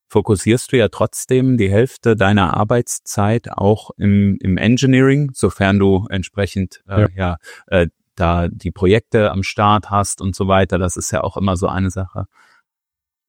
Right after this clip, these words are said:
Speaker 1: Was ich mich frage, ist so, was beschäftigt dich eigentlich gerade technisch? Jetzt irgendwann hast du gesagt, äh, Frontend hast du gemacht, ne, bist dann ins Management gekommen, aber was sind die technischen Themen, bei denen du gerade sagst, „Boah, das fände ich interessant“?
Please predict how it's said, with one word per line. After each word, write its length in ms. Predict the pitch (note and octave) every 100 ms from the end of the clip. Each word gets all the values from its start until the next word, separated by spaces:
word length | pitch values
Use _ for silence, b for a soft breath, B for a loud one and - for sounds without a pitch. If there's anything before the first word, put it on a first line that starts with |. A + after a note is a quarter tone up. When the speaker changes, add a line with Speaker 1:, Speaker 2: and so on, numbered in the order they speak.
| -
Speaker 1:
Was 220 | - F2
ich 140 | A#2
mich 120 | C3+ C3
frage, 240 | B2 B2+
ist 100 | A#2
so, 160 | A2 G2+
was 180 | A#2 -
beschäftigt 640 | A#2 - C3 - - - G2
dich 200 | D#2+ -
eigentlich 360 | F2 F2+ -
gerade 340 | - E2+ E2+ -
technisch? 640 | - E2+ - E2 - -
Jetzt 380 | F#2 - - - B B B
irgendwann 640 | - A2 A2 G#2+ G#2+ G#2+
hast 200 | G#2 G#2+ -
du 40 |
gesagt, 340 | G2+ G2 G#2 - _ _
äh, 220 | G2+ F#2+
Frontend 560 | - G#2+ A2+ C3 A2+ A2
hast 260 | G#2+ -
du 60 | G#2
gemacht, 460 | G#2+ G#2+ G#2+ -
ne, 160 | G2+ A2
bist 280 | A2 - -
dann 140 | G#2
ins 220 | G2 -
Management 500 | F#2+ A#2 A#2 - A2
gekommen, 400 | - - - G#2+
aber 160 | G2+ F#2+
was 220 | G2+ -
sind 160 | A2+ G#2+
die 100 | F#2+
technischen 640 | A2 B2+ - G#2+ - F#2+
Themen, 400 | - G2 F#2+ F2+
bei 140 | F#2 F2+
denen 220 | F#2+ F#2
du 220 | F2+ F2+ B B B B
gerade 300 | - F#2+ F#2
sagst, 300 | F2+ F2+ - -
„Boah, 300 | D#2+ - - _ -
das 200 | G2 -
fände 200 | G#2 F2+
ich 80 | -
interessant“? 600 | F2 - - G2+ F#2